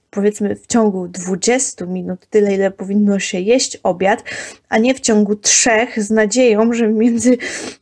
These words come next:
ty-, że w tym czasie twoje dziecko, nie wiem, nie dostanie ataku furii, nie posra się całkowicie, albo w-, nie wiem, co jeszcze może się wydarzyć. O,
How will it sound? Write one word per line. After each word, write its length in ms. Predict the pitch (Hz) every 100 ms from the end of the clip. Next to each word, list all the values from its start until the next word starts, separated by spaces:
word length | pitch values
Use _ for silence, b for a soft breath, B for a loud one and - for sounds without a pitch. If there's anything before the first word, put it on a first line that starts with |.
| -
ty-, 380 | 240 226 214 208
że 200 | 220 226
w 40 |
tym 180 | 254 226
czasie 280 | 247 233 247
twoje 360 | - 226 226
dziecko, 460 | 220 233 - 233 226
nie 200 | 220 233
wiem, 340 | 220 196 208 208 _ _ _ _ _ - -
nie 140 | 247
dostanie 440 | 226 226 233 226 -
ataku 380 | 220 226 - 220
furii, 500 | - 269 262 294 302 B B B 220
nie 120 | 226
posra 380 | 269 262 254 240
się 140 | 233
całkowicie, 840 | - 240 226 220 269 277 311 277
albo 640 | - 233 214 233 233 226 226 220
w-, 640 | 214 - - - - - - _ -
nie 180 | 220 185
wiem, 260 | 175 180 -
co 140 | - 190
jeszcze 240 | 180 190
może 160 | 185 175
się 120 | 175
wydarzyć. 580 | 180 180 180 - - - B B B B B B B B B B -
O, 680 | 247 226 214 214 208 208